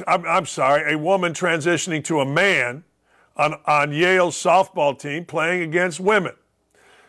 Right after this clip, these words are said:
Then you look at Leah Thomas, it's a dude transitioning, I guess, I'm not sure she's even or he's even transitioning,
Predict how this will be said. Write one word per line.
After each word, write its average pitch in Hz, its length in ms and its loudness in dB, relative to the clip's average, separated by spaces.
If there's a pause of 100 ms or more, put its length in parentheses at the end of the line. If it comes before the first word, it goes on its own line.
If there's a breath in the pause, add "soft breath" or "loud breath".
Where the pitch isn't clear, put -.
(140 soft breath)
Then 196 160 2
you 196 100 4
look 190 200 4
at 170 100 -2
Leah 185 240 2
Thomas, 185 560 0
it's 160 180 -4
a 156 80 -6
dude 185 480 2
transitioning, 170 800 -4
I 135 120 2
guess, 165 580 0
I'm 170 180 -2
not 139 180 -2
sure 151 220 -8
she's 147 300 -8
even 151 260 -2
or 120 140 -4
he's 151 300 -2
even 151 260 0
transitioning, 147 880 -2